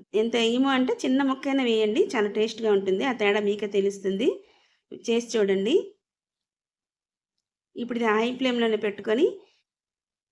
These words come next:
ఉడికొచ్చిన తర్వాత కొద్దిగా మిడిల్ ఫ్లేమ్లో పెట్టేద్దాం. ఈ పులుసు ఏంటంటే మనకు ఫైవ్, త్రీ, ఫైవ్ సిక్స్ అవర్స్ తర్వాత బాగుంటుంది. ఇదిగోండి బెల్లం ముక్క కరిగిపోద్ది,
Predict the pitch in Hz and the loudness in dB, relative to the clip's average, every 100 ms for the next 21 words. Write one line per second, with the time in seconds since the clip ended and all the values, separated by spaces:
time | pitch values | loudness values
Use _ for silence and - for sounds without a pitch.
0 | _ 240 262 285 285 254 233 214 208 208 | _ -6 0 0 0 -2 2 2 2 2
1 | - 254 208 214 208 220 233 220 208 190 | -2 -2 0 2 2 0 0 0 0 -2
2 | 185 185 180 254 415 - _ _ _ _ | -2 -4 -2 -2 -2 -6 _ _ _ _
3 | _ _ _ _ - 226 226 240 254 226 | _ _ _ _ -4 -2 2 2 4 4
4 | 226 226 233 269 220 220 202 202 202 208 | 4 2 2 4 2 4 4 4 2 -6
5 | 196 202 214 247 240 208 202 190 214 220 | 0 4 4 2 -2 -4 0 2 0 -2
6 | 208 196 196 196 185 185 190 190 180 202 | 0 2 2 0 2 2 2 -2 -2 0
7 | 349 359 _ _ _ _ 190 196 202 196 | 0 -2 _ _ _ _ 0 4 4 4
8 | 277 214 196 202 190 202 330 427 196 196 | 2 2 4 4 0 0 0 0 2 2
9 | 202 185 180 | 2 -2 2